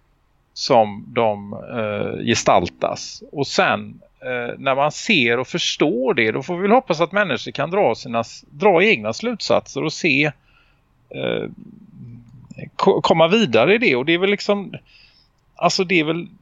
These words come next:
det viktigaste försvar och skydd som enskilda människor kan ha, att de helt ut och fu-, helt fullt ut förstår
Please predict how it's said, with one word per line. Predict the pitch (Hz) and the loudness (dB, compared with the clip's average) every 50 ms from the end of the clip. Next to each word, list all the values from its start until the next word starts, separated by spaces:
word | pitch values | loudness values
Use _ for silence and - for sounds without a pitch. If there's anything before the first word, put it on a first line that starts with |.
| _ 104 - - - - - | _ -14 -14 -14 -16 -2 0
det | 175 170 | 0 2
viktigaste | 175 196 214 - - - _ - 143 147 139 - - - _ - 151 151 147 - - - - - - - - - | 2 0 -2 -2 -8 -10 _ 2 4 4 2 2 -2 -8 _ -4 -4 -4 -4 -6 -10 -18 -20 -20 -20 -20 -20 -4
försvar | - 180 - - - 165 151 156 156 151 175 202 196 190 175 156 | -2 -2 0 0 -2 -2 2 4 4 6 6 8 8 6 6 4
och | - 151 - - | 0 -4 -6 -6
skydd | - - 143 190 208 180 139 117 | -2 0 0 0 0 -4 -8 -12
som | - - - 143 - - | -6 -4 -4 -6 -4 0
enskilda | 196 202 185 147 135 - - 139 123 120 123 135 | 2 2 4 2 2 0 0 0 2 4 4 4
människor | 160 190 196 160 120 - - - 123 | 2 0 0 0 -4 -6 -6 -10 -8
kan | - 147 151 165 | -6 -6 -6 -6
ha, | 156 - - 151 180 220 220 - - - - - - - - - - _ _ _ _ | -8 -2 0 2 2 4 4 4 2 0 -4 -16 -20 -20 -20 -20 -20 _ _ _ _
att | - 175 160 - - _ _ - - - | -2 -2 -2 -2 -4 _ _ -20 -16 -6
de | - 139 139 139 139 - _ | -4 -4 -4 -4 -6 -14 _
helt | - 143 156 202 160 135 120 120 - - | -10 -2 2 4 4 4 2 0 0 -2
ut | 165 151 120 - - - | 0 0 0 -4 -6 -10
och | 131 | -10
fu-, | - - - 170 143 - - - - 139 | -8 -2 0 0 0 0 -4 -6 -8 0
helt | 135 190 156 139 127 - | 2 4 4 4 2 -4
fullt | - - 180 147 127 120 - - | -2 2 2 2 2 0 0 0
ut | 160 139 117 104 - | 0 0 0 -2 -8
förstår | - - 139 - - - 160 147 185 226 240 165 107 104 98 95 | -6 -4 -2 -2 2 2 4 4 4 4 4 4 4 4 0 -6